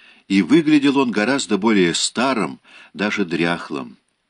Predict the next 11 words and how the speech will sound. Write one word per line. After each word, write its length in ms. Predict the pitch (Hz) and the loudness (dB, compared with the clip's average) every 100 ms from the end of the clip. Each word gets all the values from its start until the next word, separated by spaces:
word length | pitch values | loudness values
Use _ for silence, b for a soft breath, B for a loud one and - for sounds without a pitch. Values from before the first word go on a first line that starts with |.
| _ _ _ _ _ _ _ | _ _ _ _ _ _ _
Но 100 | 101 | 2
если 320 | 165 - 160 | 2 2 -2
прежде 440 | 156 165 165 - | 2 2 2 0
глаза 380 | 131 127 131 156 | 0 0 0 2
его 240 | 151 139 123 | 2 4 2
беспрерывно 680 | 127 - 117 123 147 131 127 | 0 -2 0 4 4 4 2
метали 440 | 113 - 131 123 | 0 0 0 0
тревожные 680 | - 98 101 131 113 95 92 | 0 -2 2 2 0 -2 -2
и 20 | |
злобные 500 | - 104 127 92 90 | -2 -2 -2 -2 -4
взгляды, 680 | 73 - 82 127 120 78 | -4 -6 -4 -4 -4 -6